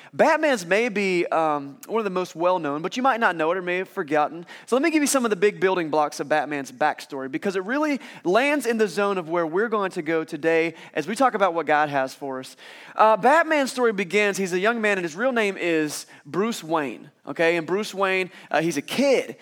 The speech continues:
and he's out on the town with his parents, and his parents get mugged, they get robbed, and he witnesses his parents being shot by a criminal, right? Well, this moment,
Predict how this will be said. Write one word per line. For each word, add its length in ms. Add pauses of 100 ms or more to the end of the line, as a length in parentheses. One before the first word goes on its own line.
(120)
and 80
he's 100
out 160
on 100
the 80
town 340
with 100
his 120
parents, 520 (320)
and 220
his 100
parents 400
get 240
mugged, 480
they 80
get 160
robbed, 420 (440)
and 280
he 180
witnesses 840
his 140
parents 400
being 220
shot 500 (320)
by 400 (180)
a 80
criminal, 460
right? 300 (580)
Well, 140
this 260
moment, 500